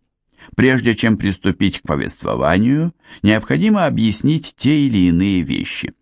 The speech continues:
Предисловие возводит декорации и освещает тёмные места, чтобы история засияла ярче. Как драгоценный камень,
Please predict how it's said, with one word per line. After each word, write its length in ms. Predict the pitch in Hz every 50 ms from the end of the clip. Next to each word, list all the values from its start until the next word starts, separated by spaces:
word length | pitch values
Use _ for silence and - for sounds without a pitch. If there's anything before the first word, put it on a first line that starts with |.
| _ _ _ _ _ _ _ _ _ _ _
Предисловие 840 | - 117 135 127 143 147 139 - - 214 233 226 214 208 196 175 151
возводит 580 | 131 131 120 113 123 151 156 135 135 127 -
декорации 960 | - - - - - 92 92 104 147 160 160 - - 143 143 147 147 143 139 - _ _ _ -
и 80 | -
освещает 840 | 95 95 92 - - 92 87 82 - - 104 113 110 101 95 - _
тёмные 520 | - 92 90 85 78 62 50 52 50 50
места, 520 | 50 50 50 - - - - 135 156 151 - _ _ _ _ - - -
чтобы 420 | - - 151 151 135 139 139 135
история 540 | 123 135 - - 170 185 175 165 156 147 131
засияла 600 | 117 120 113 - - 101 92 113 131 135 131 127
ярче. 680 | 117 98 90 78 64 58 50 - - - - - - - _ _ _ _ _ _ _ _ _ -
Как 180 | - 101 98 95
драгоценный 840 | 92 98 98 90 98 90 82 - - 101 104 95 90 90 87 82
камень, 560 | - - 82 80 92 90 80 80 82 80 -